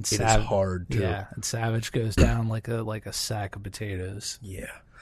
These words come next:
Speaker 1: And this is just where Andre starts to beat down on him.
Speaker 2: Yeah.
Speaker 1: Kick to the head. Miss Elizabeth is selling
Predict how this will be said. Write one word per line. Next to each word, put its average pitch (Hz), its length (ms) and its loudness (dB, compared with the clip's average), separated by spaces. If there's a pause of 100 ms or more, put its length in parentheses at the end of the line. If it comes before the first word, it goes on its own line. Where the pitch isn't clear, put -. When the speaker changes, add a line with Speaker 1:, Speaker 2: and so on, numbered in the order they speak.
(440)
Speaker 1:
And 101 180 2
this 110 220 8
is 101 120 6
just - 400 2
where 95 460 6 (280)
Andre 95 380 4
starts - 340 2
to - 100 4
beat 92 240 4
down 92 260 2
on - 140 -4
him. - 80 -8 (240)
Speaker 2:
Yeah. 127 120 2
Speaker 1:
Kick - 160 8
to - 120 6
the 95 140 2
head. 92 360 -2 (640)
Miss 113 200 8
Elizabeth 101 520 4
is 98 100 0
selling 90 600 4